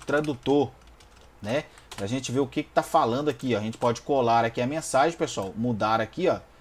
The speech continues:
Beleza? Vamos mudar aqui. Pronto, pessoal, aqui tá a tradução, ó.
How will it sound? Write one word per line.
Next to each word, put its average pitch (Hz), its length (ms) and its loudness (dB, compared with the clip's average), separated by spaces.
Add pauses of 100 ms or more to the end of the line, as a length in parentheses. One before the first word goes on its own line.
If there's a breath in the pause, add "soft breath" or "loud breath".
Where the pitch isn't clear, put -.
(480 soft breath)
Beleza? 143 300 0
Vamos 110 260 -2
mudar 104 300 -2
aqui. 127 240 -6
Pronto, 156 440 -2
pessoal, 143 400 4
aqui 151 180 -2
tá 156 280 0 (120)
a 139 100 -4
tradução, 160 720 2
ó. 101 240 -4